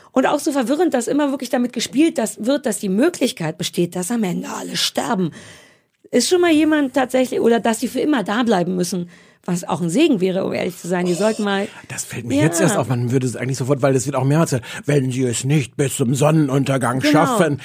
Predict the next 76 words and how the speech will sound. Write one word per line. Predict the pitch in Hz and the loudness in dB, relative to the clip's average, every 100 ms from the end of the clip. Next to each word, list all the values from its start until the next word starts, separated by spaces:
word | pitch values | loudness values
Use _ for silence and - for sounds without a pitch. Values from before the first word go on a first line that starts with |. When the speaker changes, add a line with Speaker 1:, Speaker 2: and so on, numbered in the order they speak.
| - | -10
Speaker 2:
weil | 170 | -6
die | 160 | -6
Regieassistenz | 147 127 165 - 147 143 143 127 | -4 -4 -4 -6 -8 -8 -8 -6
wieder | 127 | -6
bei | 110 | -6
der | 107 | -8
Produktion | 104 101 - 170 | -10 -8 -4 -4
ein | |
bisschen | 143 131 | -4 -6
getrödelt | 131 - 123 113 | -6 -4 -4 2
hat, | 359 | 2
Speaker 1:
Ja, | |
ja. | 403 440 453 440 123 | 4 2 2 2 0
Speaker 2:
„dann | 127 | -2
müssen | 120 - 135 | -4 -4 -4
sie | 131 | -2
für | - 131 | -2 -2
immer | 113 123 127 | -2 0 0
hier | 123 117 143 | 2 4 4
bleiben.“ | 123 120 101 98 - 82 - - | 2 0 -2 -4 -8 -16 -14 -6
Speaker 1:
Ja, | 208 175 175 - _ - | -4 -4 -6 -8 _ -8
naja, | 240 277 214 202 | -4 -2 -2 -2
eine | 233 226 | -2 0
Nacht | 233 269 | 0 -2
und | 214 | -2
dann | 233 | 0
im | 233 | 0
Hotel | 202 202 208 | 0 -2 -4
später. | - 196 175 175 - | -4 -6 -6 -12 -8
Speaker 2:
Ja. | 127 110 92 - - | -6 -6 -8 -14 -6
Speaker 1:
Aber | 220 233 | 0 2
ich | 226 | 2
wünsche, | 302 294 | 0 0
es | 185 | -2
wäre | 214 311 | 0 2
so. | 311 202 | 2 0
Hat | 233 | -2
es | 302 | -4
schon | - | -2
mal | 262 | 0
jemand | 240 240 220 | 2 0 0
nicht | 220 240 - | 0 0 -2
geschafft? | 220 247 285 | -4 -4 -2
Die | 240 | -2
müssen | 269 277 | 0 -2
ja | |
eigentlich | 240 214 - | -4 -6 -2
nur | 226 | 0
sieben | 196 277 233 | 2 2 2
von | 220 214 | -2 -4
den | 196 | -2
fünfzehn | 240 233 - 214 185 | -2 -2 -2 -2 0
Games | 196 214 202 | 0 0 -2
da | 196 | -4
gewinnen, | 180 175 247 190 | -4 0 2 2
wahrscheinlich | 175 185 175 139 | -2 -4 -2 2
Speaker 2:
Ja, | |
haben | 127 | 2
sie | 151 | 4
Speaker 1:
deswegen, | 123 | 4
Speaker 2:
aber | 104 | 2
Speaker 1:
damit | 98 | 0
Speaker 2:
gar | 95 | 0
Speaker 1:
die | |
auf | 196 | -2
Speaker 2:
nicht. | - | -2
Speaker 1:
gar | 233 | -4
keinen | - 226 | -2 -4
Fall | 220 214 | -2 -2
da | 233 | -2
bleiben. | 175 170 175 | -2 -4 -2
Speaker 2:
Ja, | 117 | -2
haben | 120 110 | 0 -2
sie | |
aber | 101 | -2
nicht. | 92 92 | -6 -8